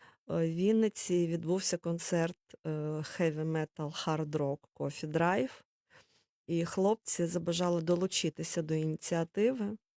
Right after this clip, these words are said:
І за один вечір, е, були задоначені гроші на рахунок Протез Foundation. Я хочу одразу зауважити, що ми гроші самі не збираємо.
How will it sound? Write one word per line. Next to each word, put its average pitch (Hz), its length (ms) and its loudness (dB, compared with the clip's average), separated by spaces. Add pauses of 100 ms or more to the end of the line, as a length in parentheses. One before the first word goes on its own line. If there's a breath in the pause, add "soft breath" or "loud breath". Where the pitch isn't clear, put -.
(760 soft breath)
І 165 300 2
за 170 180 0
один 175 340 2
вечір, 185 600 2
е, 165 300 0
були 170 340 0
задоначені 165 800 0
гроші 180 640 0 (500 loud breath)
на 170 340 2
рахунок 175 440 -2
Протез - 480 -4
Foundation. 165 640 0
Я 220 120 4
хочу 226 380 2
одразу 196 420 2
зауважити, 170 920 0 (520)
що 170 840 4 (120)
ми 208 400 6
гроші 196 540 2
самі 180 440 2
не 180 260 4
збираємо. 165 920 0